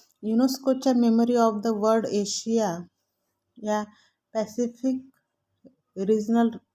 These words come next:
रजिस्टरमध्ये समाविष्ट करण्यात आलेले तीन भारतीय साहित्य रामचरितमानस,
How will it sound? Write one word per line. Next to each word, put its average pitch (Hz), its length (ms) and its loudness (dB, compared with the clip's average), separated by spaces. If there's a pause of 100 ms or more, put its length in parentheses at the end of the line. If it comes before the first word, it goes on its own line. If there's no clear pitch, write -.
(160)
रजिस्टरमध्ये 214 720 -2
समाविष्ट 208 460 -6
करण्यात 202 420 -6
आलेले 202 280 -2
तीन 214 280 -4
भारतीय 202 340 -6
साहित्य 220 480 -6 (1120)
रामचरितमानस, 247 1000 0